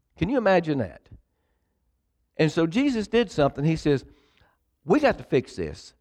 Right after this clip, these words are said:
So he anointed the twelve and sent them out two by two to go out through the regions to teach the kingdom of God, to preach the kingdom of God, and to demonstrate the kingdom of God by the laying on of hands, of healing the sick,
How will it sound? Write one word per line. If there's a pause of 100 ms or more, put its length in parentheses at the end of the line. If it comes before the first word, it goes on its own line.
(200)
So
he
anointed
the
twelve
and
sent
them
out
two
by
two
to
go
out
through
the
regions
to
teach (260)
the
kingdom
of
God,
to
preach
the
kingdom
of
God, (300)
and
to
demonstrate
the
kingdom
of
God
by
the
laying
on
of
hands, (400)
of
healing
the
sick,